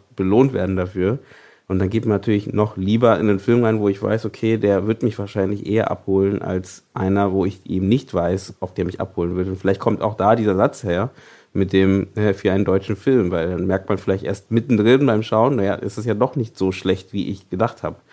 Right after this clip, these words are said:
Halt, wenn man eher mit dieser positiven Haltung reingeht. Ähm, was ja, wie gesagt, schade ist, aber das kriegen wir ja auch,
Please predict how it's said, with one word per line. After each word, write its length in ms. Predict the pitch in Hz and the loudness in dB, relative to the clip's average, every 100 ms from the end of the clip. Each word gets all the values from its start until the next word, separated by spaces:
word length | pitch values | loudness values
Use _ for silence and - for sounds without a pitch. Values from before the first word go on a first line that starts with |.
| - _ _ - | -20 _ _ -6
Halt, 200 | 85 92 | -4 0
wenn 100 | 90 | 0
man 100 | 87 | 0
eher 240 | 78 98 | 0 0
mit 120 | 95 | 0
dieser 140 | 98 92 | -2 -4
positiven 500 | 107 98 - 92 95 | -2 -4 -4 -4 0
Haltung 340 | 117 - 95 | -2 -2 -8
reingeht. 420 | 90 85 85 - _ _ _ _ _ _ - | -6 -6 -8 -12 _ _ _ _ _ _ -2
Ähm, 420 | 95 90 87 92 | 0 2 0 -2
was 180 | 92 92 | -4 -2
ja, 100 | 90 | -6
wie 280 | - - _ | -8 -16 _
gesagt, 280 | 95 92 - | 0 0 2
schade 280 | 107 127 | 4 4
ist, 140 | 147 - | 4 2
aber 200 | 101 104 | 2 2
das 180 | 101 104 | 0 -2
kriegen 220 | 120 127 | 2 6
wir 80 | 117 | 6
ja 120 | 110 | 6
auch, 120 | 107 | 2